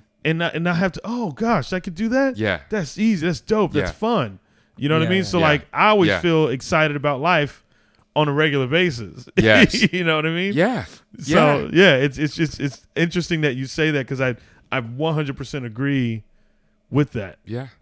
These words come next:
Speaker 3: And I feel like people think that, like, <clears throat> do we have to, is it our responsibility for what we do in our lives to also pay attention to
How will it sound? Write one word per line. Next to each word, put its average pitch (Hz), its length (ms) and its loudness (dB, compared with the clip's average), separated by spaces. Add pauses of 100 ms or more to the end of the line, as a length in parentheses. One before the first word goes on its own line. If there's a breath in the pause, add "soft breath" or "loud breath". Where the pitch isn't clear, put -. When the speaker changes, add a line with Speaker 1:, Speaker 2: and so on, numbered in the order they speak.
Speaker 3:
And 143 100 -8
I 143 60 -4
feel 196 160 -4
like 180 120 -6
people 151 240 0
think 147 240 -8
that, 135 140 -6
like, 123 340 -8 (460)
<clears throat> 151 440 -8
do 143 100 4
we 156 80 2
have 156 140 -2
to, 156 120 -2 (260)
is 127 120 -2
it - 40 -4
our 139 100 2
responsibility 143 1040 0 (960)
for 147 160 -2
what 139 140 0
we 139 120 0
do 143 400 2 (340)
in 127 100 -8
our 120 140 -2
lives 120 440 -2
to - 160 -8
also 120 300 -4
pay 123 180 0
attention 120 460 -6
to 117 340 -2